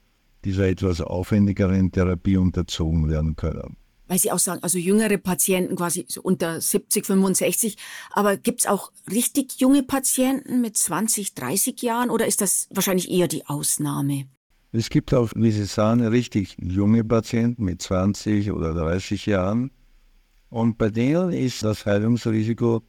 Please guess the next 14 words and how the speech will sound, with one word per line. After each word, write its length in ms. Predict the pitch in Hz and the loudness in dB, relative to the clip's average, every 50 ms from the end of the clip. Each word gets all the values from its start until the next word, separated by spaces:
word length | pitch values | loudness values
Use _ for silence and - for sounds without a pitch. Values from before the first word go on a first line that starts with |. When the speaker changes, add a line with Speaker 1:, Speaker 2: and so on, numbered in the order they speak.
| _ _ _ _ _ _ | _ _ _ _ _ _
Speaker 1:
oder 240 | - 98 98 98 85 | -6 0 0 0 2
die 180 | - 101 98 | 2 2 4
Heilungschance, 800 | 95 90 92 95 90 80 - - - 85 76 80 98 98 - - | 4 4 2 2 0 0 -2 -2 -2 -2 0 0 -2 -4 -4 -4
sollte 240 | - 101 98 98 98 | -4 -2 -2 0 0
man 180 | 98 104 104 | 0 0 0
sagen, 380 | 92 - 101 98 95 98 101 101 - _ _ _ _ _ _ | 2 2 2 2 2 2 -2 -4 -6 _ _ _ _ _ _
durchaus 480 | - 113 117 110 107 98 92 - - | 2 4 4 4 4 2 2 0 -2
hoch. 380 | - 90 85 90 113 151 - - _ _ _ _ _ _ | -2 -2 0 0 -2 -4 -6 -12 _ _ _ _ _ _
Man 240 | - 95 98 92 92 | -2 0 2 2 2
kann 300 | - 104 101 101 101 95 | 2 2 4 4 4 4
zum 180 | - 98 92 | 2 2 2
Beispiel, 500 | 90 95 92 87 - 101 92 87 - - | 2 2 0 0 0 0 0 0 -2 -2
der 400 | 92 92 87 82 82 82 85 - - _ | -2 0 0 0 0 0 -2 -6 -6 _
Direktor 520 | - 110 101 104 104 - - - 110 101 | 0 2 4 4 2 0 0 0 0 0